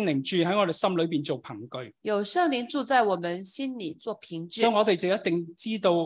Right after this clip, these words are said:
Speaker 1: 係一定會得到神嘅應許。
Speaker 2: 所以我們知道會一定得到神的應許。
Speaker 1: 所以我哋就有活潑嘅盼望。
Speaker 2: 所以我們會有活潑的盼望。
Speaker 1: 我哋所盼望係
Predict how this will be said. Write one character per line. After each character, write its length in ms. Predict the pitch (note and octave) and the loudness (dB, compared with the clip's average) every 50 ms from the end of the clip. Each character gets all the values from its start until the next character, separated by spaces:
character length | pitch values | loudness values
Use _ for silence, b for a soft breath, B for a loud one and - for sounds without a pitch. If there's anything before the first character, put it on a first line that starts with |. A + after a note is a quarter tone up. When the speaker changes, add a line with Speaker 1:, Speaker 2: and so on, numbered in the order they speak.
| D3+ - - | -2 -6 -12
Speaker 1:
係 180 | - - D#3 D3+ | -12 -8 -4 -2
一 140 | D3+ F#3 - - _ | -2 -2 -4 -4 _
定 200 | E3 D3 D3 D3 | -4 -4 -2 -2
會 140 | D3+ E3 E3 | -2 -4 -4
得 220 | - _ G3+ - - _ | -4 _ -8 -8 -8 _
到 160 | - C#3 D3 D#3+ | -6 -4 -4 -4
神 200 | D#3+ - - A#2 G#2+ G#2 | -4 -4 -8 -8 -10 -10
嘅 100 | G#2 C#3 | -8 -8
應 200 | C#3+ C#3+ C#3+ C#3+ C3 | -6 -4 -4 -6 -6
許。 220 | A#2+ A#2+ G#2+ C#3 - _ | -8 -12 -14 -16 -18 _
Speaker 2:
所 240 | - - G#3 G#3 A#3 | -16 -10 -8 -8 -6
以 140 | A#3 A3+ G#3 | -6 -4 -4
我 100 | F#3+ F3 | -4 -4
們 160 | E3+ F3+ F#3+ | -6 -8 -10
知 160 | - - A#3+ | -10 -10 -8
道 180 | A#3+ B3 A3+ G#3 G#3 | -2 -2 -2 -2 -2
會 180 | - A#3+ A#3 | -4 -8 -8
一 160 | G3 F3+ F#3+ | -8 -10 -12
定 220 | F#3+ A#3 A3 G#3 F3+ | -10 -10 -12 -12 -8
得 180 | - E3+ E3 | -6 -6 -6
到 240 | E3 - G3+ F3+ F3 | -4 -4 -4 -4 -4
神 260 | - - E3+ E3 F#3 | -6 -8 -10 -12 -10
的 120 | G3 G3+ F#3 | -10 -8 -6
應 60 | F3+ | -4
許。 40 | F#3 | 0
Speaker 1:
所 200 | G3+ F#3+ G3+ A3+ | 4 4 4 4
以 80 | A#3 G3+ | 4 2
我 120 | G3+ G3+ | 0 0
哋 160 | G3+ F#3+ E3 | 0 0 -2
就 120 | D3+ - D#3+ | 0 0 0
有 200 | D3 E3 F#3+ G3 | 2 2 2 2
活 140 | F3 E3 D#3 | 2 0 0
潑 180 | - E3+ D#3+ | 0 -4 -6
嘅 160 | D#3 - D3 - | -4 -4 -6 -6
盼 220 | - C#3 B2 B2+ B2+ | -4 -6 -6 -6 -6
望。 200 | B2 A2 G2 G2 - | -8 -10 -12 -14 -14
Speaker 2:
所 180 | - - C4+ | -10 -6 -2
以 160 | D4+ D#4 D4+ C#4 | 0 0 0 2
我 140 | A#3+ G#3+ F#3+ | 2 0 0
們 160 | F#3 F#3+ G#3+ | 0 -2 -4
會 160 | - C#4+ C4+ | -4 -4 -4
有 160 | A#3 G3 F3 | -2 -4 -4
活 180 | E3+ F3 F#3 G3+ | -6 -6 -10 -10
潑 220 | - - C#4+ D4 D4 | -10 -6 -6 -4 -4
的 80 | B3+ | -4
盼 260 | A3 - A3 G#3+ F#3+ F3 | -8 -8 -10 -10 -6 -2
望。 120 | F3+ G#3 | 0 2
Speaker 1:
我 60 | A3+ A3 | 2 2
哋 60 | G3+ | 4
所 160 | - G#3+ A3 | 4 2 2
盼 260 | A3 G#3+ G#3 G3+ G3 | 2 0 -2 0 0
望 120 | F3+ E3 | 0 0
係 20 | E3 | 2